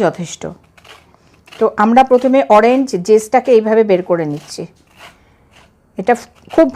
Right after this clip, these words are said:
ভালো ফ্লেভার দেবে। এমনি অরেঞ্জ কেক বানাতে গেলেও যদি আপনারা এইভাবে জুস আর জেস্ট একসাথে করে দেন, দেখবেন আর এক্সট্রা কোনো কিছু এসেন্স মেলাতে লাগবে না। তো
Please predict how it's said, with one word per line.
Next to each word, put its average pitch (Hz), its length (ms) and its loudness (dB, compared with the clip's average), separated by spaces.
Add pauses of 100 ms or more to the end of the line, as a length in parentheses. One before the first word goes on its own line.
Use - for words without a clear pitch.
ভালো 226 200 4 (120)
ফ্লেভার 196 340 4 (120)
দেবে। 165 200 -4 (3250)
এমনি 254 160 4 (180)
অরেঞ্জ 277 320 2
কেক 311 140 -6 (120)
বানাতে 262 360 0
গেলেও 285 200 0 (160)
যদি 233 200 -4 (100)
আপনারা 247 300 -2 (140)
এইভাবে 233 260 0 (180)
জুস 262 300 -6
আর 247 60 2 (100)
জেস্ট 247 200 0 (100)
একসাথে 240 320 -4
করে 220 280 0
দেন, 220 100 -2 (100)
দেখবেন 220 260 -6 (500)
আর 208 80 4 (140)
এক্সট্রা - 300 2 (120)
কোনো 269 140 4 (100)
কিছু 254 160 -6 (120)
এসেন্স 254 260 -2 (140)
মেলাতে 180 300 2 (100)
লাগবে 156 300 -6
না। 160 60 -12 (2000)
তো 233 60 0